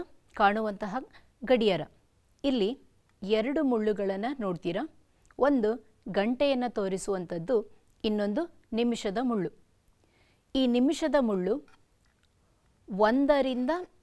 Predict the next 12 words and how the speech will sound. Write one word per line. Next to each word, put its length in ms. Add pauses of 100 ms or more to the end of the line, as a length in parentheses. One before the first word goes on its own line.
(140)
ಅರವತ್ತು, 460 (200)
ಅಂದ್ರೆ 300 (420)
ಒಂದು 440 (120)
ಸುತ್ತು 280 (100)
ಬಂದಾಗ 400 (480)
ಅದು 260 (560)
ಒಂದು 400 (120)
ಗಂಟೆಗೆ 460 (300)
ಸಮ 300
ಆಗುತ್ತೆ 380
ಮಕ್ಕಳೇ, 220 (580)
ಒಂದು 240